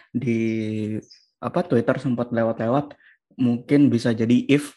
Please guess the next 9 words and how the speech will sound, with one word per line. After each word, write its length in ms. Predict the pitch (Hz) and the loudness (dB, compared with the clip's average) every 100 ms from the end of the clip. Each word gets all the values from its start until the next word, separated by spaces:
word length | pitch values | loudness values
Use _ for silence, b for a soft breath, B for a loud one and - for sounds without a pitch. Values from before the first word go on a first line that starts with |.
| - | -6
nanti 320 | 123 117 135 | -4 0 -2
akan 480 | 123 123 - 127 123 | 0 -4 0 0 0
sama 440 | 123 127 127 120 | -6 -6 -2 -2
kayak 400 | 117 110 117 - b b b | 0 0 0 -2 b b b
Yona 600 | 123 120 113 113 113 113 | 2 4 4 4 2 0
waktu 400 | 110 113 - 113 107 120 | 0 -2 -6 -6 0 -2
itu 240 | 120 113 | -2 -4
sih. 160 | 110 104 | -4 -4
Jadi 480 | 107 107 113 113 | -4 0 2 0